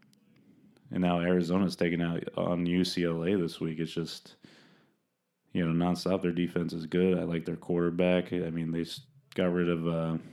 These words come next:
you know, didn't get rid of him, but de Laura they benched, and now they're going with, uh, the freshman Fafita. It's, he's been quite impressive. Uh, threw for two seventy-five, three touchdowns, and one interception last week against Oregon State, and Oregon State is a good football team.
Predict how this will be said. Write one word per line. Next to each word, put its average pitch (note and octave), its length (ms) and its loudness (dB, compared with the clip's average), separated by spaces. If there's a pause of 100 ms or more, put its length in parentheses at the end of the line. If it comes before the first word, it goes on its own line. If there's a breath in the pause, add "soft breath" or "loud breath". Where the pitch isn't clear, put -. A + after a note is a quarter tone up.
(260 loud breath)
you F2+ 120 0
know, E2 80 0
didn't F#2+ 240 2
get E2+ 100 2
rid F2 140 4
of E2 80 2
him, D#2+ 160 -2
but E2 160 -2 (220)
de F#2 60 0
Laura F2 380 4
they E2+ 120 0
benched, E2+ 420 -2
and E2 80 -2
now E2+ 200 0
they're E2+ 140 0
going F2 300 0
with, E2+ 260 -4
uh, E2+ 280 -6 (480 soft breath)
the - 80 -8
freshman F2+ 400 -2
Fafita. F2 680 -2
It's, - 500 -10 (240)
he's - 160 -14 (160)
been F2+ 180 2
quite F2+ 300 2
impressive. F2+ 540 0
Uh, D#2+ 100 -2
threw F2 180 2
for E2+ 120 -4
two F2+ 200 0
seventy-five, F2 680 0
three F2+ 180 0
touchdowns, F2+ 520 0
and E2+ 100 0
one F2+ 120 2
interception F2 540 -2
last E2 240 -4
week E2+ 140 0
against E2+ 240 -2
Oregon E2 260 0
State, F2+ 240 2
and E2+ 80 -2
Oregon F2+ 280 -2
State F#2 280 -2
is E2 140 -4
a E2 40 -6
good E2+ 220 -4
football - 340 -2
team. E2 280 -4